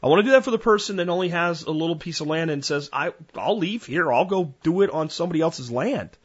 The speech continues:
as part of a community." But I want to do it for the person that says, "I want to be here too." There's ways to work this out. There's ways we haven't even thought of yet. We're in the infancy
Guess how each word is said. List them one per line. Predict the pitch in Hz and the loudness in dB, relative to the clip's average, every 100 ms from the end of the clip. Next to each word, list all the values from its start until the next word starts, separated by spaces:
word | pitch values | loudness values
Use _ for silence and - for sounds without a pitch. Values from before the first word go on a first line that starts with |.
| _ _ _ - | _ _ _ -14
as | - | -6
part | - 170 | 2 4
of | 170 | 4
a | 156 | -2
community." | 131 151 220 135 92 - _ | -4 -2 0 -2 -8 -18 _
But | - | 0
I | 202 | 2
want | 370 | 4
to | 349 | 4
do | |
it | 330 | 2
for | 277 | -2
the | |
person | 254 240 233 233 | -2 -2 -2 -4
that | - | -4
says, | 220 190 180 - - | 0 0 0 -8 -10
"I | 170 | -6
want | 214 | -4
to | 196 | -4
be | 190 | -4
here | 185 170 | -4 -4
too." | - 151 | -4 -4
There's | 131 170 | -2 -2
ways | 170 165 190 196 180 | -2 0 0 0 -6
to | - | -6
work | 151 139 | -6 -6
this | 139 - | -6 -2
out. | 135 - - - | -2 -2 -10 -6
There's | - 208 | -2 0
ways | 226 233 | 2 2
we | 240 | 2
haven't | 226 220 | 0 0
even | 196 | -4
thought | 156 - 156 160 | -4 -2 0 2
of | 127 | 0
yet. | 113 85 - _ _ _ _ _ _ - | -4 -12 -14 _ _ _ _ _ _ -2
We're | 156 | 0
in | 147 170 | 2 0
the | 175 | -2
infancy | - 185 202 202 180 - 151 135 123 110 | -4 -4 -4 -4 -6 -4 -6 -4 -6 -10